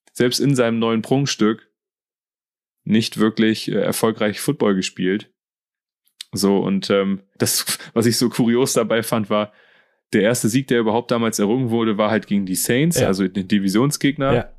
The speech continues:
Speaker 1: Und in der Woche drauf hat man dann den zweiten gleich geholt gegen damals noch die,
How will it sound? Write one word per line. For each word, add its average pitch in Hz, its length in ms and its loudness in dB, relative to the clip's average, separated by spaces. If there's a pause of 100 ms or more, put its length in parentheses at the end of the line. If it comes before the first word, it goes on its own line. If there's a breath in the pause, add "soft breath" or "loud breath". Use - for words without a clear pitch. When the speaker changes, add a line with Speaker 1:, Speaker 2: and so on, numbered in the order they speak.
(140)
Speaker 1:
Und 110 200 0
in 110 120 2
der 104 120 4
Woche 113 220 2
drauf 104 360 0
hat - 120 -4
man 113 120 0
dann 104 140 2
den 101 120 2
zweiten 117 360 0
gleich 110 220 0
geholt 113 320 0
gegen 101 320 0
damals 98 360 -2
noch 101 140 -2
die, 95 380 -6